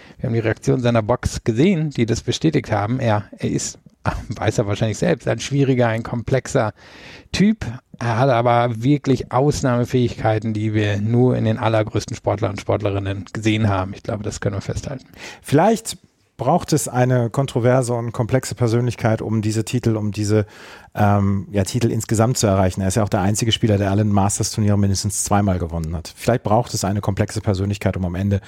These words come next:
Speaker 2: solche großen Dinge zu vollführen. Ich, ich kann
Speaker 1: Ja.
Speaker 2: mich da, ich kann mich da nur schwer reinversetzen, gebe ich offen zu.
Speaker 1: Naja, das Spannende war ja auch, er wurde nach dem Halbfinale wieder angesprochen, denn er, auf die, auf die Geschichte, <laughs> dass er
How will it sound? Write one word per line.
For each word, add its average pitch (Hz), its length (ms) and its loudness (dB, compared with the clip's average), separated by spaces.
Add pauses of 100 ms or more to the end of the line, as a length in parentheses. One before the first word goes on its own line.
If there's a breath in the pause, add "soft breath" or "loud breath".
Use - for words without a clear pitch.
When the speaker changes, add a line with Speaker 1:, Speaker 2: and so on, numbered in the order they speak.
(320 loud breath)
Speaker 2:
solche 104 300 0
großen 101 380 0
Dinge 104 200 2
zu - 160 -4
vollführen. 98 880 0 (520)
Ich, - 180 -14 (420 loud breath)
ich - 140 -16
kann 160 160 2
Speaker 1:
Ja. 185 60 4
Speaker 2:
mich 240 80 2
da, 202 120 4
ich 151 140 -4
kann 226 140 0
mich 202 100 -2
da 214 80 4
nur 202 160 4
schwer 190 320 4
reinversetzen, 113 640 2
gebe 131 160 -2
ich 127 100 -6
offen 135 220 -4
zu. 139 240 -2 (560)
Speaker 1:
Naja, 175 240 2
das 160 120 0
Spannende 135 400 -2
war 120 140 2
ja 117 140 2
auch, 135 180 0
er 117 160 2
wurde 117 160 0
nach 107 180 0
dem 127 160 -2
Halbfinale 120 480 0
wieder 113 240 0
angesprochen, 127 720 -2 (120)
denn 104 320 -4
er, 113 320 -2 (500)
auf 110 220 -4
die, 113 220 0
auf 107 100 -6
die 131 80 -4
Geschichte, 127 340 0
<laughs> - 20 0
dass 139 140 0
er 113 220 2